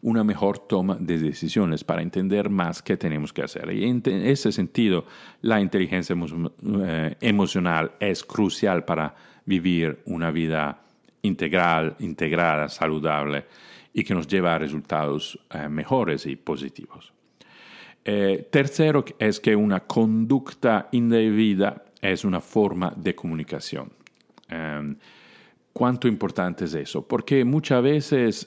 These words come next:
l-, nuestra reacción es a estas conductas, eh, que nos fastidian o que son inoportunas.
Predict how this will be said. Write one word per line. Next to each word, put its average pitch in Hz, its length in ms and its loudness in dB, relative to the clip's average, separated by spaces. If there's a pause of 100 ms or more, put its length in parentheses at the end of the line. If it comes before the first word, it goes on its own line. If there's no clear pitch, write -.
l-, 101 340 2
nuestra 104 640 2
reacción 92 1000 2
es 95 600 -2
a 87 320 0
estas 92 340 -2
conductas, 92 920 0 (440)
eh, 90 220 0
que - 120 -2
nos 90 140 0
fastidian 95 560 2
o 82 120 2
que 87 120 -2
son 87 340 0
inoportunas. 90 1120 -2